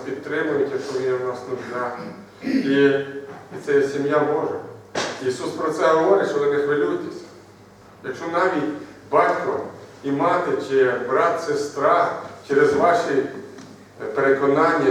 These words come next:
які ви змінили, через ваше відношення до Ісуса Христа, яке ви сьогодні маєте, просто відмовляється, особливо це часто стається в мусульманських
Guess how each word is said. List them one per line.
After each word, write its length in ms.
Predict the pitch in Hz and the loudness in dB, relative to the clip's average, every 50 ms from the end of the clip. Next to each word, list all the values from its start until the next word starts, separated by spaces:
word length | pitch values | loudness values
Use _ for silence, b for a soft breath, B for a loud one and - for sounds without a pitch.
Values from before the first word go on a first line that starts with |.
| 120 123 123 | 2 0 -2
які 220 | - 139 139 131 | -4 -4 -2 2
ви 120 | 131 127 | 2 2
змінили, 600 | 123 123 123 131 131 131 143 147 156 151 151 - - - - - - - - - - - - - - - - - - - - - - - | 2 2 0 0 2 2 2 2 2 2 0 0 -2 -6 -8 -12 -14 -18 -20 -20 -20 -20 -20 -20 -20 -20 -20 -20 -20 -20 -20 -20 -16 -10
через 200 | - 127 123 127 | -2 0 2 2
ваше 280 | 127 147 160 156 151 147 | 4 4 2 2 2 0
відношення 480 | 143 139 143 156 156 147 139 139 131 131 | -2 -2 0 0 0 0 0 0 0 0
до 120 | 131 135 | 0 0
Ісуса 360 | 135 127 - - 139 - 143 | -2 -2 -2 -4 -6 -4 -4
Христа, 720 | 139 - - 123 123 117 - - - 151 151 147 147 - - - - - - - - - - - - - - - - - - - - - - - - - | -6 -6 -6 -6 -6 -8 -8 -4 0 0 0 0 0 -4 -8 -10 -14 -16 -16 -20 -20 -20 -20 -20 -20 -20 -20 -20 -20 -20 -20 -20 -20 -20 -20 -20 -14 -12
яке 200 | 113 - - 139 | -10 -6 -2 0
ви 120 | 135 127 123 | 2 2 2
сьогодні 460 | - 127 127 131 143 151 151 147 143 | 0 0 0 2 2 2 2 2 0
маєте, 440 | 131 - - 127 - - 196 - - - - - - - - - - - - - - - - - - - - - - - - - - - | 0 2 0 0 0 0 -2 -4 -6 -8 -12 -12 -14 -14 -16 -16 -18 -20 -18 -20 -20 -20 -20 -20 -20 -20 -20 -20 -20 -20 -20 -20 -12 -6
просто 320 | 127 143 - - - 147 | -2 -2 0 0 0 -2
відмовляється, 760 | 139 139 135 139 139 135 135 139 156 170 175 160 151 147 135 | 0 0 2 4 4 6 6 6 6 6 6 4 4 4 2
особливо 520 | 127 - - 151 147 147 160 160 151 - | 2 2 2 0 -2 0 2 2 4 4
це 260 | - - 147 - - - | 4 2 2 0 0 0
часто 320 | 180 156 147 - - - | 2 2 2 2 0 -2
стається 400 | - - 151 147 147 147 139 139 | -2 0 2 4 4 4 4 4
в 40 | 139 | 2
мусульманських 680 | 139 135 139 143 139 143 156 170 170 156 - - 135 | 2 2 2 2 2 2 4 4 2 2 0 -2 -4